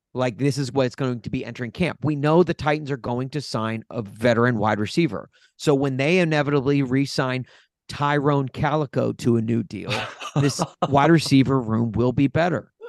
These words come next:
Speaker 2: Yeah, that, gosh, I mean, why not at this point? But, uh, the, while they don't have, they, or they haven't really ever had a wide receiver one, they've always had, like, a top fifteen running back, it seems like.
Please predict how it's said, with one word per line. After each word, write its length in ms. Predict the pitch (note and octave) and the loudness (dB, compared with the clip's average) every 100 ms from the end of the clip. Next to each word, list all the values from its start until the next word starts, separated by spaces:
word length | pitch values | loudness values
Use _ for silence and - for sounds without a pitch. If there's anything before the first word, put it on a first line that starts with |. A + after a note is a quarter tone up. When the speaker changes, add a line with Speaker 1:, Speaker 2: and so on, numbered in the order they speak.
| - D#4+ _ - - - | -18 -20 _ -20 -16 -8
Speaker 2:
Yeah, 1600 | B3+ B3 A#3+ A#3 A3+ A3 G#3+ G3+ - D3+ D3 D3+ C#3+ C#3 C3 C3+ | -6 -6 -8 -10 -12 -14 -14 -16 -14 -10 -4 4 6 6 4 4
that, 300 | A#2+ A#2 G#2+ | 4 2 2
gosh, 400 | G2 G2 F2+ - | -4 -6 -8 -6
I 80 | G2+ | -4
mean, 160 | G2 | -2
why 160 | G2 G#2+ | 0 -2
not 400 | F#2 F2+ F2+ - | -2 -8 -10 -12
at 140 | G2+ | -12
this 160 | G2 F#2+ | -10 -12
point? 360 | - F#2+ F#2+ _ _ _ _ | -12 -12 -12 _ _ _ _
But, 240 | E3+ E3 D#3 | 0 2 0
uh, 80 | D#3+ | -2
the, 160 | D#3+ C3 C#3 | -2 -4 -6
while 320 | C3 D3 E3+ | 2 2 4
they 100 | F#3+ | 2
don't 580 | B2 G#2+ A#2+ C3+ - A2 | 2 0 2 2 -2 -6
have, 220 | A2 G2+ | -4 0
they, 120 | A#2 | 0
or 120 | A2 | 2
they 140 | G#2 F#2+ | 0 0
haven't 320 | G#2 A2+ F#2 | 0 -2 -4
really 240 | G#2 G2 | -6 -6
ever 240 | - F#2+ F#2 | -8 -8 -6
had 240 | G2 G2+ | -2 0
a 40 | |
wide 180 | G2 G#2 | 0 0
receiver 300 | G2+ A#2 G2+ | -2 -4 -4
one, 280 | F#2 F#2+ A2 | -4 -2 2
they've 180 | C#3 C#3 B2+ | 0 0 0
always 460 | C#3 C#3 C#3+ A#2 | 2 4 2 2
had, 360 | A#2 A2 G#2+ F#2+ | 0 0 0 -4
like, 120 | F#2 | -8
a 60 | F#2+ | -8
top 420 | - A2+ A2 - | -4 -2 -2 -2
fifteen 500 | A#2 G2 - G#2 F2+ | -6 -6 -6 -6 -6
running 320 | F#2 F#2+ E2+ | -6 -6 -8
back, 260 | C#2 D#2+ - | -12 -14 -16
it 120 | - | -16
seems 260 | F2 E2 | -14 -12
like. 220 | - - | -14 -16